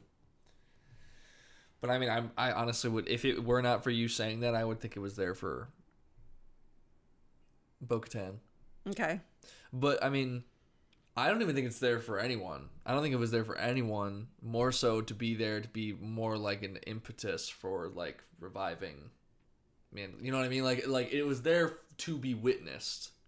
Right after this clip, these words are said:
Speaker 2: Right.
Speaker 1: Maybe it doesn't matter who was there.
Speaker 2: Maybe.
Speaker 1: Quote unquote. I mean, it does, but it doesn't. You know what I mean? Like, maybe it's, like, that, one of those situations, you know?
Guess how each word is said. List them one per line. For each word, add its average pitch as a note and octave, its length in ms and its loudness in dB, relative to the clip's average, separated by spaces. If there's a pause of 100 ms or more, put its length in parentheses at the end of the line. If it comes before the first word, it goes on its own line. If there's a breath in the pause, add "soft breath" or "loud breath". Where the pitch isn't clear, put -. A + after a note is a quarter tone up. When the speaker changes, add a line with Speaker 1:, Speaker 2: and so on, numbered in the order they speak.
(200)
Speaker 2:
Right. G#3 540 2 (100)
Speaker 1:
Maybe B2+ 300 6
it A#2+ 60 0
doesn't A#2 340 2
matter A2 340 -2
who G#2+ 140 -6
was D2+ 180 -10
there. A#1+ 340 -4 (880)
Speaker 2:
Maybe. G#3 420 2
Speaker 1:
Quote - 240 2
unquote. F#2+ 480 -4 (140)
I C#3 40 -6
mean, D3 120 2
it B2 80 2
does, A#2+ 320 4
but A2 140 -6
it A2+ 80 -4
doesn't. F#2 340 -2 (100)
You A#2 80 -8
know A#2 60 -2
what A#2+ 60 -2
I - 20 -4
mean? A#2+ 160 -4
Like, B2+ 160 0
maybe C#3+ 240 2
it's, B2+ 140 -2
like, G#2 160 -4
that, G2 140 -6
one A#2+ 120 -2
of A2+ 60 -4
those G#2 340 -4 (1400 loud breath)
situations, G#2+ 720 -6 (400 loud breath)
you - 60 -12
know? - 80 -10